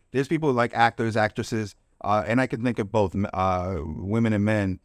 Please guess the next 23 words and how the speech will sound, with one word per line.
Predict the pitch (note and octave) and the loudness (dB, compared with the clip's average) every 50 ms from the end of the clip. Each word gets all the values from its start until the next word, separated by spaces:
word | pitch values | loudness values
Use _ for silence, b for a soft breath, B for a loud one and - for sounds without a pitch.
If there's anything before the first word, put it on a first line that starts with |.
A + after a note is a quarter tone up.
| _ _ _ _ _ _ _ | _ _ _ _ _ _ _
who | - - B2 | -2 4 4
I've | A#2 A2 G2+ - | 4 4 4 0
seen | - - C3 B2 | -2 -2 0 0
on | A#2+ A2+ G#2+ | 2 0 -2
T | - - A2+ G#2+ | -2 -2 -2 0
V | A#2 B2+ B2 A#2 A2 G2+ - - _ _ _ _ _ - - - - | 0 0 0 0 0 -2 -6 -10 _ _ _ _ _ -20 -20 -20 -20
who | - - C3+ B2+ B2 A#2+ A#2 A2 - - _ | -6 -4 -2 0 0 0 -2 -4 -6 -4 _
are | A2 A#2 A#2 A#2 G#2+ - - - - _ _ _ _ _ _ | 2 4 4 4 2 -4 -12 -20 -20 _ _ _ _ _ _
stunningly | - - - - - F#3 G3 G3 F#3+ F3 D#3+ D#3+ D3 | -18 -16 -10 0 2 2 2 4 2 0 0 0 0
beautiful | C3 A#2 C3+ C#3 C#3 B2 - B2 G#2+ | 0 0 2 2 2 2 0 -2 -2
people | - B2+ B2+ A#2 G#2+ G2 F#2 F2 E2 - - _ _ _ _ _ _ | 0 0 0 0 0 -2 -4 -4 -6 -8 -12 _ _ _ _ _ _
who | - D3+ D3 | -2 0 0
then | C3 D3+ D#3 E3 D#3+ | 2 2 2 2 2
do, | C#3 B2+ D3 C#3 C#3 C#3 | 0 0 0 0 0 -2
like, | - A2+ A#2+ A2+ G#2 - | 0 2 2 2 2 0
work | A2 A2 A#2+ D3+ D#3+ D3+ B2+ A2+ - - - _ _ _ _ _ _ | -4 0 2 4 4 4 2 0 -6 -16 -20 _ _ _ _ _ _
because | - A#2+ - C3 A#2+ | -8 -2 -2 -2 -2
as | B2 B2 C3 B2+ A#2+ A2+ | 0 2 2 2 2 2
they're | B2 A#2 - | 0 0 0
aging, | B2 C3+ D3 D3+ C#3 B2 A#2 A2+ G#2+ | 0 0 0 0 0 2 2 2 2
they | G#2+ G#2+ | 0 -2
feel | - - A#2+ A#2 | 0 2 2 4
like | A2 A2 G#2+ G#2 G2+ - - - | 4 4 2 2 0 -2 -6 -16